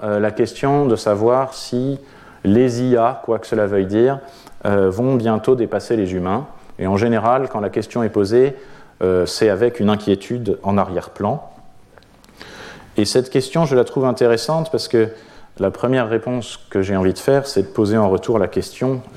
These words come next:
qu'est l'humain ? Euh, parce que finalement, euh, s'il y a des systèmes, euh, qui composent de la musique mieux que moi, euh, ça ne m'inquiète pas tellement.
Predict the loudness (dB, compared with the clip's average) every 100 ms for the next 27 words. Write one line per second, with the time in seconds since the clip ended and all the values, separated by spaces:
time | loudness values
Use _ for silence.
0 | -10 0 0 0 -2 -4 -6 -12 _ _
1 | _ -20 -20 -20 -20 -20 -8 -2 2 2
2 | 2 0 -2 -4 -6 -10 -14 -18 -4 -2
3 | 0 0 0 0 0 2 2 0 -4 0
4 | 2 4 2 -2 -2 2 2 0 -2 -4
5 | 2 4 4 0 -4 -6 -4 -4 -4 -6
6 | -2 0 2 0 4 4 4 2 0 2
7 | 0 -2 -4 -4 -2 0 0 0 0 2
8 | 0 -2 -12 -20 -20 -20 -20 -20 -6 0
9 | 2 0 0 0 0 0 0 0 0 -2
10 | -2 0 0 0 -2